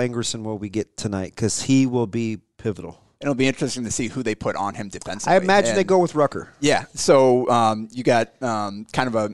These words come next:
Speaker 2: more traditional post out there, a little undersized, but, um,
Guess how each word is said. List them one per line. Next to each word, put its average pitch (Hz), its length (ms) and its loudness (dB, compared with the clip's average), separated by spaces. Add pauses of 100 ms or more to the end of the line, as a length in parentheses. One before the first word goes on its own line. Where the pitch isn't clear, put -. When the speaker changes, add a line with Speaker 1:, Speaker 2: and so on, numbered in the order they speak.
(140)
Speaker 2:
more 123 220 -2
traditional 117 460 -2
post 139 380 0
out 107 220 0
there, 107 320 0 (280)
a - 40 -8
little 220 240 6
undersized, 135 640 4
but, 113 220 2
um, 95 540 -4